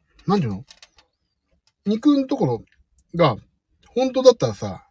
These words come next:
まあ全部下に底辺まで、普通のお弁当想像するでしょ？お弁当箱だったら、こう、全部、底があるでしょ？そこね、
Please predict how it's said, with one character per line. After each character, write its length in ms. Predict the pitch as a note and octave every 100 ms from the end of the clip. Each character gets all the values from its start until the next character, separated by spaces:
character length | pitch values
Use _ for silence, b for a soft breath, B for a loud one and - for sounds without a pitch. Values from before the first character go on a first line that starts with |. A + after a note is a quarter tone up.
| _ _ -
ま 160 | D3
あ 60 | B2+
全 200 | F3 C#3+
部 80 | A2+
下 180 | C3+
に 120 | B2 A#2
底 220 | E3 D#3
辺 200 | B2 G#2+
ま 100 | G2+
で、 220 | G2+ - - b b b _ _ _ _ - _ _
普 120 | -
通 260 | - B3
の 100 | A#3+
お 80 | A#3
弁 180 | A3+ A3
当 120 | A3
想 160 | G3 G#3
像 140 | G3
す 120 | F3+
る 100 | G3+
で 80 | D#3
し 80 | F#2+
ょ？ 180 | F2+ - _ _
お 80 | B2+
弁 200 | A#2+ A#2
当 140 | A#2+ A2+
箱 220 | G2 G#2+
だ 80 | G2
っ 40 |
た 100 | G2+
ら、 80 | G2 -
こ 140 | - A#2
う、 80 | - _ _ C3
全 220 | C3+ A2
部、 160 | G#2 -
底 320 | - C#3+ D3+
が 100 | C#3+
あ 40 | C3+
る 60 |
で 80 | G2
し 60 | G2
ょ？ 60 | b b b b -
そ 180 | D#3+
こ 140 | D#3 G3+
ね、 260 | E3 G2